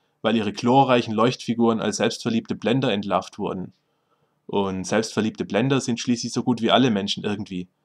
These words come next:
Sonst würden sie gar nichts mehr reden und zur Abwechslung einfach mal die Schnauze halten. Also sagen wir besser, um der Ehrlichkeit den Vorzug zu geben, ich tue das hier nicht für die Unaufgeklärten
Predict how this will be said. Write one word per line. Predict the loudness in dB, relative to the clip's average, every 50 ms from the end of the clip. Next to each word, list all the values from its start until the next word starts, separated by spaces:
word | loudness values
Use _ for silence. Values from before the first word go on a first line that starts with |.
| _ _ _ _ _ _ _ _ _ _ _ _
Sonst | -6 -4 -2 -2 -2 -2 0
würden | 0 2 2
sie | 2 4
gar | 6 6 6
nichts | 4 2 0 0
mehr | -2 0
reden | 0 0 -2 -2 -4 -6
und | -8 -6
zur | -4 -2 -4
Abwechslung | -2 -2 -2 -4 -4 -2 -4 -4 -4 -4
einfach | -4 -6 -6 -6 -4
mal | -4 -2 -2
die | -2 -2
Schnauze | 0 2 0 0 0 -2 -4 -6 -4
halten. | -6 -10 -10 -14 -20 -20 _ _ _ _ _ _ _ _ _ _ _ _ _ _ _ _ _ _ _ _ _ _ _ _ _ _ _ _ _ _ _ _ _ _ _ _ _ _ _ _ _ _ _ _ _ _ _ _ _ _ _ _ _ _ _ _ _ _ _ _ _ _ _ _ _ _ _ _ -2
Also | 2 2 2 2 4
sagen | 6 6 6 6 6 4
wir | 0
besser, | 0 0 0 0 2 2 2 2
um | 0 -2
der | -4 -2
Ehrlichkeit | 0 2 2 2 0 0 0 0 2 2
den | 0 0
Vorzug | 0 2 2 2 2 0 -4 -4 -4
zu | -6 -8
geben, | -6 -4 -4 -4 -4 -6 -6 -8 _ _ _ _ _ _ _ _ -2
ich | -2 -2 0
tue | 2 2 2 4 4
das | 2 0 0
hier | 0 2
nicht | 2 2 2 0 -2 -4
für | -4 -2
die | 0 2
Unaufgeklärten | 2 4 4 4 4 2 0 -4 -10 -4 -2 0 0 0 0 -2 -4 -4